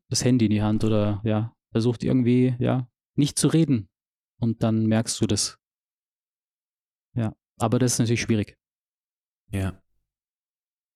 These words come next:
Speaker 2: Ich denke halt, es ist auch ein Privileg. Ich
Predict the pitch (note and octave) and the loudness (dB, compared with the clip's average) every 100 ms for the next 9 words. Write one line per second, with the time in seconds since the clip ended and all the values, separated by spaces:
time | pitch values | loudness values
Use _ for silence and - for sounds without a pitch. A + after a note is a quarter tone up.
0 | _ A#2 - A#2 D#3 E3+ C#3 - - A#2+ | _ -8 -4 -2 -2 -2 -4 -6 -6 -4
1 | B2+ C3 _ _ _ _ A#2 B2 C3 - | -4 -6 _ _ _ _ -4 -2 -2 -2
2 | A2 B2+ B2 - _ _ _ _ _ _ | -4 -4 -6 -18 _ _ _ _ _ _
3 | _ F#2+ G2 G2 G2+ G2 _ _ _ - | _ -4 -2 0 -2 -4 _ _ _ -8
4 | A2+ G2+ F#2 F#2+ C3+ - - G2+ G#2 - | -4 -2 -2 0 -2 -6 -8 -6 -6 -10